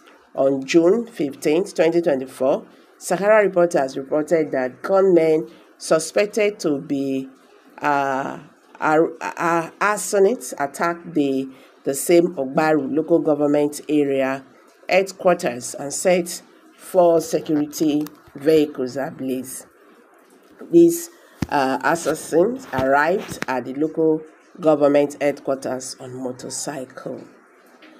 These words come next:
Ehem, so who wan come talk say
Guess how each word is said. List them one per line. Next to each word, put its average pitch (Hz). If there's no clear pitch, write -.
Ehem, 131
so 135
who 233
wan 185
come 165
talk 151
say 143